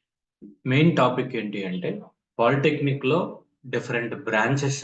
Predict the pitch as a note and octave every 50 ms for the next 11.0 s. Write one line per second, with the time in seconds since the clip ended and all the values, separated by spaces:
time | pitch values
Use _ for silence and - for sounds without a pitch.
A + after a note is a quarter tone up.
0 | A#2+ A2 A2+ A#2 C3 B2 G#2+ G2+ F#2+ F2+ F2+ F2+ - _ _ _ _ _ _ _
1 | _ _ _ _ _ - G#2 - - G2 F#2 F2 - - _ _ _ _ _ _
2 | _ - A2+ A2 G2 - A2+ G#2+ A2 A#2+ C3+ C3+ - D#3 D3+ D3 - - D3 E3+
3 | - - - - _ - B2 A#2+ B2 C#3 D3 C#3 C#3 D3 C#3+ C#3 D3 D3+ - D3
4 | - A#2+ A2+ - - - - G#2 G#2 G#2+ G#2+ G#2+ G#2+ G#2+ G2+ G#2 G#2 G#2 - -
5 | G#2 G2 F#2+ G#2 - - G#2 G2+ G2+ - B2+ A#2+ A#2 A#2+ B2+ C3+ D#3 - - -
6 | _ _ - - A#2 G#2 G#2 A#2 A#2+ A#2+ A#2 A#2 A2+ A2 A2 - - - A2 A2
7 | A#2 A#2 A#2+ - - A#2+ A#2+ A#2 A#2 A#2 A2+ A2+ A#2 - C#3 E3+ G#3 - - _
8 | _ _ _ _ _ - A#2 A2+ G#2+ G#2+ G#2 G#2 G2+ - - G2+ F#2+ F#2 G2 F#2+
9 | A#2+ - - G2+ - - - - - - _ _ _ _ _ _ _ _ - -
10 | C#3 C3+ B2+ A#2+ B2+ - - - - - _ _ - - C3 - C#3+ B2 A#2